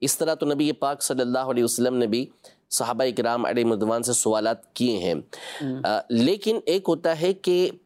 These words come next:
Speaker 1: پہلی اس لیے بنانا کہ سامنے والے کو عاجز کر دیں۔
Speaker 2: عاجز کر دیں۔
Speaker 1: سامنے والے کو بے بس کر دیں کہ دیکھیں میرے پاس کیسا علم ہے اور میری کیسی ذہانت ہے کہ آپ جیسا فرد بھی اس کا جواب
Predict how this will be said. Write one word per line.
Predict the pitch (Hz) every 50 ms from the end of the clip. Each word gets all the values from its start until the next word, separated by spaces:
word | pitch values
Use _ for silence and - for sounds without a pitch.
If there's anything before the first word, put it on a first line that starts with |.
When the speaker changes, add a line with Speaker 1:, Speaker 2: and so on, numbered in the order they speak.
| _ _ _ _
Speaker 1:
پہلی | - 120 117 131 139 165 175 143 127 - -
اس | - 160 - - - -
لیے | 202 202 226
بنانا | 208 180 180 170 165 156 160 170 175
کہ | 175 175 165
سامنے | 151 - - 131 127 139 151 160
والے | 151 143 139 139 151
کو | - - - - -
عاجز | 113 113 113 98 90 107 127 110 -
کر | - 226 202 90
دیں۔ | 78 143 - -
Speaker 2:
عاجز | - 131 131 117 - - -
کر | - - - _ _
دیں۔ | _ _ _ _ _
Speaker 1:
سامنے | - - - 127 127 139 151 156
والے | 147 139 139 151
کو | - 160
بے | 127 107 123 117
بس | 107 127 160 - -
کر | - 139 123
دیں | 110 123 147 147
کہ | 147 147
دیکھیں | 120 123 135 - - 143
میرے | 139 139 139
پاس | - 151 156 - -
کیسا | - 139 139 - - 165 - -
علم | 151 156 156 143 139
ہے | 131 131 131 131
اور | - - 127
میری | 127 131 135 135
کیسی | 143 135 - 131 127 143 147
ذہانت | 123 101 113 104 113 127 151 156 -
ہے | 139 135 139 - _ _ - - - _ _ _ _
کہ | - 123 -
آپ | - - 175 - 160 147
جیسا | 156 147 151
فرد | 139 - - 156 151 143
بھی | 139 147
اس | 147 143
کا | - 143
جواب | 127 110 110 104 117 135 143